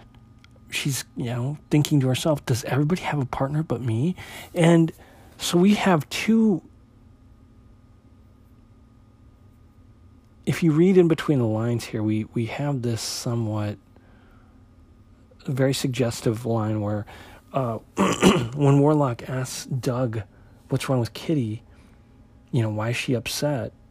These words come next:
And his response is, "So would I, Warlock, if I were in her shoes." Being upset that guys aren't dancing with him.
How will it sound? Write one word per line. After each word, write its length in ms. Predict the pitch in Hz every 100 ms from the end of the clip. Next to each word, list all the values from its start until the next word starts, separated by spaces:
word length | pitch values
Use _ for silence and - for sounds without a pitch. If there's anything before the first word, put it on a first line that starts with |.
| - - - - - - - - - - - - - - - -
And 160 | - 120
his 200 | - 143
response 460 | 143 - 127 123 127
is, 280 | 110 - - -
"So 240 | - - 127
would 160 | 117
I, 240 | 107 107 98
Warlock, 540 | 98 98 95 101 -
if 180 | 135 -
I 120 | 110
were 160 | 101 98
in 60 |
her 180 | - 127
shoes." 520 | 117 - 120 131 - - - - - - - - - - - - - -
Being 240 | - 131 123
upset 520 | 117 - - 117 -
that 160 | 120 113
guys 320 | 110 113 113
aren't 160 | 110
dancing 420 | 104 107 107 127 117
with 160 | 120
him. 280 | - 131 135